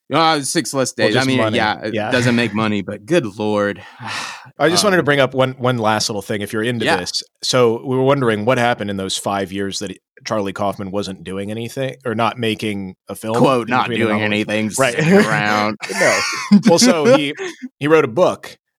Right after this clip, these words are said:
Speaker 2: It just came out this year also.
Speaker 1: Really?
Speaker 2: It's called Antkind. It's seven hundred and twenty pages. It's this massive, he was like, "I wanna make something that would be impossible to make into a movie."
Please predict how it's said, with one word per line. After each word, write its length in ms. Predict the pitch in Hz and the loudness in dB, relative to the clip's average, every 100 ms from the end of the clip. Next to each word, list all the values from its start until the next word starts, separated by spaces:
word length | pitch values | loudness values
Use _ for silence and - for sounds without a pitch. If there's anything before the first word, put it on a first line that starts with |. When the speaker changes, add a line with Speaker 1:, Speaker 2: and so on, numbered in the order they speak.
| - | -6
Speaker 2:
It 80 | |
just 200 | 120 147 | 0 0
came 180 | - 143 | 2 2
out 180 | 131 127 | 0 0
this 180 | 123 - | -4 0
year 260 | 123 123 110 | 2 2 2
also. 480 | 127 127 131 87 71 | 2 4 2 -2 -4
Speaker 1:
Really? 460 | 98 117 101 85 80 | -2 0 0 -4 -6
Speaker 2:
It's 140 | 127 | -4
called 200 | - 123 123 | 0 0 2
Antkind. 580 | 131 139 - 110 101 101 | -2 -2 -4 -2 -2 -6
It's 140 | - | -2
seven 340 | - 123 123 127 | 0 0 0 -2
hundred 240 | 127 113 | -4 -6
and 80 | 104 | -6
twenty 260 | 110 107 | -6 -6
pages. 440 | 95 98 95 85 82 | -6 -6 -6 -6 -10
It's 140 | 92 | -10
this 180 | 98 92 | -10 -8
massive, 500 | 101 104 113 123 117 | -4 -2 -2 -2 -6
he 80 | 110 | -4
was 140 | 120 | -4
like, 140 | 117 101 | -4 -4
"I 40 | 127 | -2
wanna 160 | 143 | 0
make 240 | 123 110 110 | 0 -2 -2
something 320 | 123 117 139 | -4 -2 -2
that 100 | 123 | -4
would 120 | 117 101 | -4 -6
be 140 | 107 | -6
impossible 640 | 110 - 110 107 - 95 95 | -8 -6 -2 -2 -4 -6 -8
to 80 | |
make 280 | 85 87 87 | -8 -10 -12
into 200 | 90 82 | -14 -14
a 40 | 80 | -14
movie." 460 | 82 82 76 76 | -14 -16 -18 -20